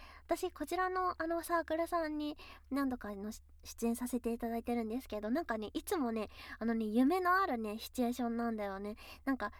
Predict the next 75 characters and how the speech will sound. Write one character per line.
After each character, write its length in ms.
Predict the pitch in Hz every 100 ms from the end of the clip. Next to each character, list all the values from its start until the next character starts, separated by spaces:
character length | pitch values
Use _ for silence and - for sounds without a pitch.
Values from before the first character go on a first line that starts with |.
| -
船 260 | - 302
上 200 | 285 302
ク 180 | - 330
ル 60 | 285
ー 120 | 269
ズ 120 | 262
的 260 | 285 269 254
な 140 | 254
感 180 | 311 285
じ 80 | 254
だ 80 |
っ 60 | 254
た 120 | -
り 140 | 226 220
と 100 | 214
か、 140 | 208
な 100 | 277
ん 60 | 311
か 100 | 240
ね、 120 | 226 - -
す 120 | -
ご 140 | 320 415
い 60 |
な 100 | 311
ん 60 | 330
か 100 | -
お 80 | 285
し 140 | -
ゃ 40 | 427
れ 100 | 403
な 160 | 294
ね、 240 | 254 247 220 - - -
あ 100 | -
の 180 | 247 240
ね、 180 | 247 240
テ 220 | - 302
ー 20 |
マ 160 | 269 233
が 120 | 220
ね、 160 | 233 240
す 140 | 269
ご 140 | 262
く 160 | - 247
多 260 | 269 294 269
い、 220 | 233 208 - - - - - -
多 180 | 311
い 120 | 294 247
の 120 | 214
で、 220 | 226 208 - - -
今 220 | - 339 311
回 220 | 254 240
も 160 | 220
例 160 | 240 294
に 120 | 254
漏 160 | 220 226
れ 140 | 220
ず、 240 | 214 214 - - - - -
お 80 | -
し 100 | 254
ゃ 60 | 277
れ 120 | 247
な、 260 | 220 208 - - - -
お 60 | 247
し 100 | 330
ゃ 40 |
れ 120 | 349
な 140 | 277 233
テ 200 | 285 277
ー 40 |
マ 140 | 247 214
だ 140 | 220
な 220 | 247 247
と 260 | - 196 - - - - - - -
思 320 | 247 247 240
い 200 | 233